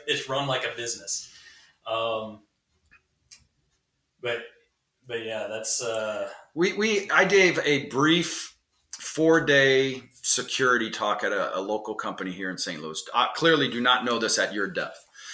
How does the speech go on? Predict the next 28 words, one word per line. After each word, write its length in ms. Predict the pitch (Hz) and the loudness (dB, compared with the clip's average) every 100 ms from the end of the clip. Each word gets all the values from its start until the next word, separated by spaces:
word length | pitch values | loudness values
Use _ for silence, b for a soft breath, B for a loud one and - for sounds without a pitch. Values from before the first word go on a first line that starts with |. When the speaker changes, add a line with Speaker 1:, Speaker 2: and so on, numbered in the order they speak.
| B B | B B
Speaker 2:
but 120 | - 147 | 4 4
in 100 | 170 | 6
my 140 | 170 | 6
research, 800 | 147 170 170 - 139 139 - - | 6 4 4 4 4 4 4 4
uh, 200 | 135 131 | 4 4
there's 200 | 135 135 | 6 4
a 40 | 147 | 4
gentleman, 460 | 117 156 147 135 | 4 6 4 2
and 120 | 135 143 | 2 2
you 100 | 156 | 2
would 140 | 135 | 2
know 180 | 139 135 | 4 4
his 180 | 120 110 | 2 0
name, 300 | 120 117 113 | -2 -2 0
and 80 | |
I 40 | 117 | 4
might 200 | 151 139 | 4 4
get 120 | 127 | 0
it 40 | |
wrong, 280 | 107 110 110 | 0 2 2
but 80 | 110 | 2
there's 160 | 143 143 | 0 2
a 80 | 139 | 2
gentleman 460 | 147 160 156 143 | 4 4 4 4
out 260 | 127 127 127 | 6 6 8
of, 240 | 123 113 | 6 4
um, 420 | 120 113 104 101 - _ 113 | 4 4 2 -2 -14 _ 0
Australia, 880 | 110 - - 135 123 107 98 87 | 2 2 2 4 6 4 0 -6